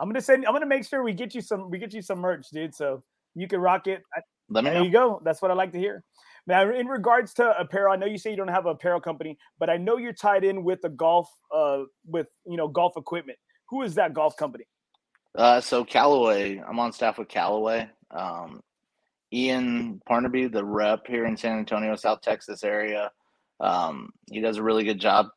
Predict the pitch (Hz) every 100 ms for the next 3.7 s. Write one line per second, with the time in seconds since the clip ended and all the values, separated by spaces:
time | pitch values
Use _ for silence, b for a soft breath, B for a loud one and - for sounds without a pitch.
0 | _ _ 117 95 104 - 104 110 107 98
1 | 101 107 - 101 101 - 113 107 104 95
2 | - - _ _ _ _ _ _ - -
3 | - 110 110 107 104 101